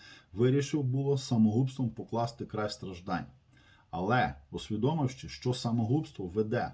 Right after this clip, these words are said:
до подальшого народження в пекельних умовах, він відкинув цю думку. Бачучи, що всепоглинаючим сум'яттям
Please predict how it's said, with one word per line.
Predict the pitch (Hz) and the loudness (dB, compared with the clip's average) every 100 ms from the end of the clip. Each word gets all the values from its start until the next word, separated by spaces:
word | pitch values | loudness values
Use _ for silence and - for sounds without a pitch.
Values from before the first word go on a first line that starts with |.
| - | -8
до | 92 123 | 0 0
подальшого | - 110 117 127 - 98 98 | 0 0 2 0 -2 -6 -4
народження | 107 110 107 104 95 | 0 2 0 -2 -6
в | 87 | -8
пекельних | - 104 123 117 110 - | -6 -4 0 2 2 0
умовах, | 98 107 127 147 - - - - - | -4 -2 -2 -2 -12 -20 -20 -10 2
він | 127 | 2
відкинув | 151 131 - 139 113 | 2 -2 0 2 2
цю | - 110 | 0 -2
думку. | 110 110 - - - - - - - - | 2 2 0 -12 -20 -20 -20 -20 -20 -2
Бачучи, | 139 160 139 - 107 | 2 2 0 -2 -4
що | - - 135 | -6 -2 -2
всепоглинаючим | - 123 110 117 110 120 135 147 127 - 98 | -2 -4 -2 -2 0 0 0 0 -2 -4 -8
сум'яттям | - - 113 110 110 110 - 127 | -6 2 4 4 2 -4 -2 -2